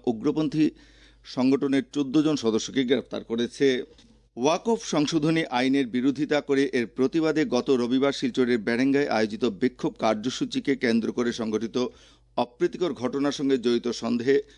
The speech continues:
পুলিশ সাতজনকে আটক করেছে। কাছাড়ের পুলিশ সুপার নোমাল মাহাতো একথা জানিয়ে বলেন যে এই ঘটনার পরিপ্রেক্ষিতে মামলা দায়ের করা হয়েছে। আমাদের সংবাদদাতা জানিয়েছেন যে শিলচর পুলিশ থানার অন্তর্গত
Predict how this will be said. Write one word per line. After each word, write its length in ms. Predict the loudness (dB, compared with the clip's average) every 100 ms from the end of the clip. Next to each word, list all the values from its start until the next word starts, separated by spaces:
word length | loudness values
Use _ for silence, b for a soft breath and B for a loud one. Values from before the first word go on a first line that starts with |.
| b _ -6
পুলিশ 380 | 0 0 0 -12 _
সাতজনকে 560 | -4 -2 0 0 2 0
আটক 240 | 0 -2 -4
করেছে। 400 | -4 -4 0 2 2 -4 b b -6
কাছাড়ের 380 | -4 -2 -2 -2
পুলিশ 220 | -2 -4
সুপার 200 | -2 0
নোমাল 240 | 2 2 2
মাহাতো 320 | 0 -2 0
একথা 300 | 0 0 -4
জানিয়ে 320 | -2 0 0
বলেন 280 | 0 0 0
যে 100 | 2 0
এই 120 | -2
ঘটনার 440 | -6 -8 -4 -4
পরিপ্রেক্ষিতে 680 | -2 -4 -2 -4 -2 2 0 0 b b
মামলা 420 | -2 0 2 0
দায়ের 280 | 0 0 -2
করা 220 | -2 -2
হয়েছে। 500 | 0 0 0 0 0 0 b b b
আমাদের 300 | -2 0 0
সংবাদদাতা 540 | -2 -2 2 2 0
জানিয়েছেন 680 | -2 0 2 0 -2 -2 0
যে 100 | 0
শিলচর 400 | 0 -4 -2 -6
পুলিশ 280 | -2 -2 -2
থানার 260 | -2 0 0
অন্তর্গত 480 | 0 -2 -4 -2